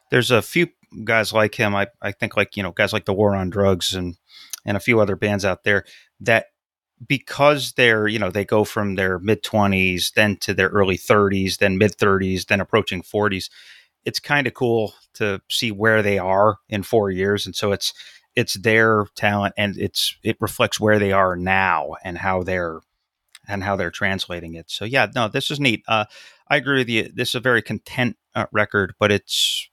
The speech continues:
steeped in realism and wisdom. It's not,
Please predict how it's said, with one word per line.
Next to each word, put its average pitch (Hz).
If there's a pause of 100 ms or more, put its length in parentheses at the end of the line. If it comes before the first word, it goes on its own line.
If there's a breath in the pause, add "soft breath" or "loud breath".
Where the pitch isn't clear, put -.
steeped -
in 131
realism 117
and 90
wisdom. 113
It's -
not, 104